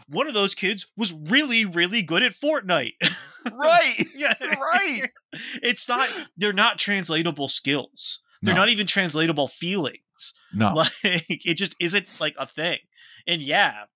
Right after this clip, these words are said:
Speaker 1: Epic makes the game as addictive as possible 'cause it's part of their business model to get you to fucking spend money on V-Bucks. But it's not like they don't tell you that immediately. <laughs>
Speaker 2: Right,
Speaker 1: They
Speaker 2: like,
Speaker 1: give you
Speaker 2: "Hey, you're
Speaker 1: ways to
Speaker 2: gonna be
Speaker 1: avoid it.
Speaker 2: spending this money," like,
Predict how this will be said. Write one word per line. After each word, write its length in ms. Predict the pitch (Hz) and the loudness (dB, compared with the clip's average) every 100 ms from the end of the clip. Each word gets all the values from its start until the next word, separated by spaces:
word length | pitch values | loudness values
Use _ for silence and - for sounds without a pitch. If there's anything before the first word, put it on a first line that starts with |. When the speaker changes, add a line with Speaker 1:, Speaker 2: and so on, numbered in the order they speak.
| - | -6
Speaker 1:
Epic 260 | 151 151 135 | -4 -4 -6
makes 240 | 147 - | -6 -6
the 80 | 139 | -6
game 240 | 135 147 | -4 -4
as 100 | 135 | -4
addictive 360 | 120 135 127 123 | -6 -4 -4 -6
as 80 | 117 | -2
possible 320 | 127 135 117 | 0 0 -2
'cause 120 | 110 | -8
it's 100 | 113 | -8
part 220 | - 123 | 0 0
of 40 | 120 | 0
their 100 | 113 | -4
business 340 | - 123 123 | -4 -4 -4
model 240 | 120 117 - - - - | -4 -4 -6 -10 -12 -6
to 80 | 131 | -2
get 140 | 139 | -2
you 140 | 139 131 | -2 -4
to 80 | 120 | -2
fucking 280 | 147 - | -2 -2
spend 260 | 113 143 123 | -2 -2 0
money 220 | 120 131 | 0 0
on 160 | 120 107 | -2 -4
V-Bucks. 500 | 127 160 117 - - - - _ | -4 0 0 0 -4 -8 -20 _
But 260 | - 131 127 _ _ _ _ _ - | -2 0 -2 _ _ _ _ _ -4
it's 140 | 160 | 0
not 120 | 175 | 2
like 120 | 165 151 | 2 0
they 80 | |
don't 220 | 156 170 - | 2 0 -2
tell 220 | 147 180 | 0 0
you 200 | 151 117 | 0 -2
that 240 | 107 131 | -2 -2
immediately. 760 | 135 120 143 151 117 120 143 - | -2 -2 0 0 -4 -2 -2 -2
<laughs> 640 | - - _ _ _ - - | -6 -20 _ _ _ -18 -8
Speaker 2:
Right, 180 | - 180 | 0 0
Speaker 1:
They 60 | 170 | 2
Speaker 2:
like, 120 | 123 | 2
Speaker 1:
give 120 | 151 | 2
you 60 | 151 | 2
Speaker 2:
"Hey, 60 | |
you're 80 | 147 | 2
Speaker 1:
ways 220 | 139 - | 2 2
to 60 | 143 | 2
Speaker 2:
gonna 160 | - - | 2 4
be 80 | |
Speaker 1:
avoid 140 | - 226 | 4 4
it. 40 | |
Speaker 2:
spending 220 | 147 143 | 2 0
this 140 | 147 143 | -2 -2
money," 300 | 175 185 117 | 0 2 4
like, 340 | 110 110 101 | 4 2 0